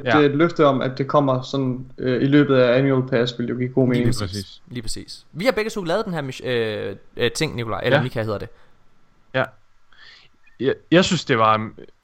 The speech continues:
Speaker 1: Det er lidt et sidespring, øh, men jeg synes, det er en mega sjov mission. Specielt fordi, at, øh,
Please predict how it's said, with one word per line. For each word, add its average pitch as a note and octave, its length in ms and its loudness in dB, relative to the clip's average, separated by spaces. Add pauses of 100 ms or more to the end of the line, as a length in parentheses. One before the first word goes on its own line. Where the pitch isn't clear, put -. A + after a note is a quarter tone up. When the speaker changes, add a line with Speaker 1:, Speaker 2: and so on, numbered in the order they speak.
(320)
Speaker 1:
Det C#3+ 80 0
er C#3 40 2
lidt B2 180 0
et G#2+ 60 -8
sidespring, A#2+ 520 -2
øh, G2+ 220 -2
men A2 200 -2
jeg A2+ 80 0
synes, - 180 -6
det C#3+ 100 4
er A#2+ 40 6
en A#2 80 2
mega C#3 200 2
sjov C3+ 200 2
mission. A2+ 500 -4 (360)
Specielt E3+ 380 0
fordi, C3+ 300 -4
at, A2 140 -2
øh, G#2 200 0